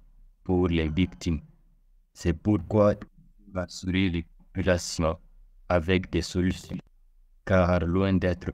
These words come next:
une source de fatalité, l'eau c'est la vie, c'est le moyen par excellence pour accroître la souveraineté alimentaire, développer l'agriculture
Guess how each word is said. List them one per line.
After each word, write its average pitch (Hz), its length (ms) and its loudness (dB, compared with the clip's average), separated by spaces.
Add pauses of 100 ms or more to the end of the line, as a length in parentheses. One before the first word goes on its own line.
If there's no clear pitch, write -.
une 92 140 2
source 87 360 -4
de 82 100 0
fatalité, 85 840 -4 (520)
l'eau 87 260 2
c'est 82 200 -4
la 82 220 0
vie, 87 540 -2
c'est 82 160 -6
le 85 120 0
moyen 87 600 2
par 78 280 -6 (160)
excellence 87 920 -2 (400)
pour 90 260 2
accroître 85 680 0 (400)
la 82 100 0
souveraineté 82 960 -2
alimentaire, 82 880 -2 (500)
développer 85 720 2
l'agriculture 87 1080 -2